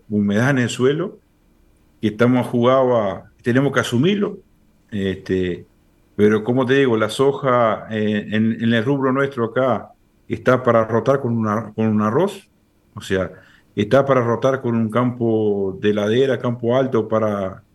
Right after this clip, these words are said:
con la tema de la ganadería, para renovar las praderas, porque en esta fron-, eh, zona, eh, o sea, una de las malezas principales que hay en el Uruguay que afecta a los campos son el tema de la gramilla, este, la gramilla de campo. Entonces la soja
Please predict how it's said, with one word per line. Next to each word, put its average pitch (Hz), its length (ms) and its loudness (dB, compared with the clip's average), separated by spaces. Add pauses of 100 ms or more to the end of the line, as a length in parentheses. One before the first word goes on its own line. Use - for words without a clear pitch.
con 104 160 0
la 98 240 -2
tema 113 240 0
de 107 60 0
la 107 80 -2
ganadería, 107 520 0
para 101 300 -4
renovar 107 340 0
las 101 100 -2
praderas, 175 440 -2 (840)
porque 101 500 0
en 117 140 2
esta 123 180 0
fron-, 113 360 -4
eh, 101 420 0
zona, 104 500 0
eh, 95 100 -4
o 92 40 -8
sea, 104 180 2
una 139 160 2
de 127 80 2
las 120 120 0
malezas 123 280 -2
principales 110 520 -2
que 113 80 -2
hay 117 80 2
en 113 60 0
el 104 80 0
Uruguay 101 520 -2 (400)
que 98 80 -4
afecta 117 360 -2
a - 20 2
los 104 120 -2
campos 123 460 0
son 107 200 0
el 98 60 -6
tema 107 220 0
de 101 80 0
la 98 60 -2
gramilla, 151 480 -2 (720)
este, 95 320 -2
la 95 80 -2
gramilla 98 460 -2
de 92 100 -6
campo. 160 440 -2 (720)
Entonces 117 460 2
la 113 120 2
soja 127 600 0